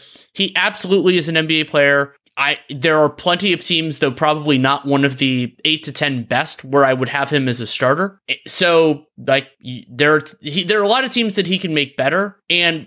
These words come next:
sort of like I talked about with Josh Hart, I wonder not if anybody will prioritize him, but will prioritize him with the means that they have. So maybe with a team like, let's say, the Indiana Pacers, who he would really help,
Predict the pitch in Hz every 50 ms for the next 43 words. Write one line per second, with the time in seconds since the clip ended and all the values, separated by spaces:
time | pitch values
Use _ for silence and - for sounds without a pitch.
0 | _ _ - - - 240 277 311 269 247 220 202 196 165 - 185 185 185 165 165
1 | 143 131 131 120 - 131 117 113 - - 240 262 226 151 131 - - _ - 165
2 | 180 180 151 151 180 202 208 196 208 208 202 190 190 190 190 - _ _ - 196
3 | 208 247 285 311 311 233 247 226 214 208 180 190 165 156 156 151 151 143 - 156
4 | 143 151 202 247 254 - 190 156 143 135 139 131 131 127 147 143 139 170 170 160
5 | - 185 185 180 180 190 185 175 170 165 147 156 151 147 147 156 156 - - -
6 | _ - - 135 139 160 156 156 156 165 170 170 170 170 135 - - 143 127 -
7 | 139 131 123 131 131 117 110 - - 151 156 165 170 175 165 151 147 143 160 170
8 | 143 147 135 - - 170 160 151 135 135 135 131 131 - _ _ _ _ _ _
9 | - - 180 175 - 190 175 156 143 156 151 147 147 147 147 143 139 - 233 269
10 | 220 - 131 113 113 - - 156 147 151 156 151 143 131 139 143 127 135 160 233
11 | 196 160 - -